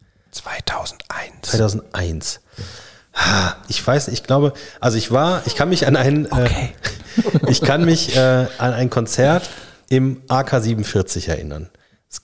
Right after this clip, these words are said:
Speaker 2: könnte sein, dass das
Speaker 1: Da
Speaker 2: noch
Speaker 1: war ich noch nicht dabei, das war, aber, da war ich aber auch, da war ich mit dem Pascal, mit dem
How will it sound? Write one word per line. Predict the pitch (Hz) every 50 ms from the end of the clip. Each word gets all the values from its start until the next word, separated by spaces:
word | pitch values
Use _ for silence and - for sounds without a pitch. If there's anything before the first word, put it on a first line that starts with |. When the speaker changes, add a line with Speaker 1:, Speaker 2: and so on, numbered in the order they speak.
| _
Speaker 2:
könnte | - - 143 160 165 - 147 127
sein, | 127 131 131 127
dass | 123 -
das | - 131 123 -
Speaker 1:
Da | - 113 117 120
Speaker 2:
noch | 120 110 120
Speaker 1:
war | 127 147
ich | 147 147
noch | 131 123
nicht | 143 147 -
dabei, | 190 175 170 180 170
das | 151 143 - 143
war, | 143 147 147 143 143 -
aber, | 131 127 139 135
da | 127 117 135
war | 143
ich | 139 -
aber | 143 127 117
auch, | 107 131 170 180 - -
da | - 123 117
war | 135
ich | 143 - -
mit | 120
dem | 117 110
Pascal, | - 147 151 - - - 165 147
mit | 127 117
dem | 113 110